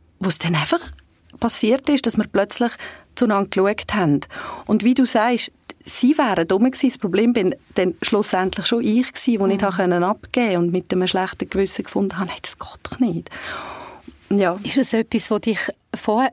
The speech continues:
Speaker 2: also schon vor dem Kind beschäftigt hat, so das gemeinschaftliche Wohnen,
Speaker 1: Ja.
Speaker 2: Gemeinschaften in dem Sinn?
Speaker 1: Ja, das,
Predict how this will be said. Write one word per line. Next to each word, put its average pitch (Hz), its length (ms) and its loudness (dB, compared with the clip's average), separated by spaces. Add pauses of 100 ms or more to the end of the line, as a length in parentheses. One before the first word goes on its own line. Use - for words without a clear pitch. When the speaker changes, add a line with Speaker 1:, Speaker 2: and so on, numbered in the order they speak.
Speaker 2:
also 214 380 -2
schon - 180 -2
vor 214 260 0
dem - 100 -14
Kind 294 260 2
beschäftigt 269 600 -2
hat, 226 220 -2
so 226 80 0
das 202 240 -2
gemeinschaftliche 202 1000 0
Wohnen, 175 420 2
Speaker 1:
Ja. 208 140 4 (260)
Speaker 2:
Gemeinschaften 196 920 0
in 185 120 -4
dem 190 260 -2
Sinn? 185 360 -2
Speaker 1:
Ja, 202 160 2 (480)
das, - 400 0